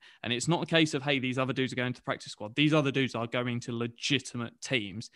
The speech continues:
and some of them will probably start this season. Um, some of the guys that the Browns go, "We're not gonna make the fifty-three." They might not start at the start of the season, but they are gonna go to teams and they are gonna play meaningful snaps this season. And that is an incredible position to be in. That you could argue this is the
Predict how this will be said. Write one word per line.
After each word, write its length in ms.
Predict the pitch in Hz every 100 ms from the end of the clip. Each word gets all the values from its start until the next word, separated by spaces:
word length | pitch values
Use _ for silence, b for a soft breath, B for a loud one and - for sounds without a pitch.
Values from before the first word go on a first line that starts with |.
| b b b
and 120 | 120
some 220 | - 156
of 60 | 147
them 240 | 139 131 - _ _ _
will 100 | 151
probably 400 | 151 - 165 180
start 460 | 175 - 160 139 -
this 140 | 123
season. 420 | - 131 117 73 - _ b b b -
Um, 240 | 113 117 -
some 180 | 156
of 60 | 156
the 80 | 156
guys 300 | 147 139 127
that 60 |
the 60 | 90
Browns 320 | 131 131 131
go, 240 | 123 120 - - _
"We're 240 | 127 135 147
not 140 | 139
gonna 120 | 139
make 200 | 131 123
the 80 | 117
fifty-three." 400 | - 131 - 127
They 60 | 135
might 180 | 175
not 220 | 180 190 -
start 300 | - 160 -
at 40 |
the 80 | 147
start 220 | - 151
of 60 | 135
the 60 |
season, 380 | - 156 120 117 - B B
but 120 | -
they 60 | 131
are 80 | 143
gonna 140 | 143
go 200 | 139 147
to 120 | 135
teams 340 | - 139 123 -
and 120 | 123
they 120 | 117 120
are 100 | 117
gonna 160 | 120
play 220 | 113 120
meaningful 640 | 120 127 127 123 120 - 120
snaps 340 | - 104 -
this 180 | - -
season. 320 | 120 113 107 -
And 100 | 120
that 120 | 135
is 100 | 147
an 60 | 139
incredible 800 | 123 - - - 147 135 120 117
position 420 | - 120 117 -
to 40 | 117
be 140 | 95
in. 100 | 90 - B B _ 139
That 80 |
you 100 | 135
could 140 | 131 143
argue 320 | 143 139 123
this 220 | 127 -
is 100 | 117
the 160 | 131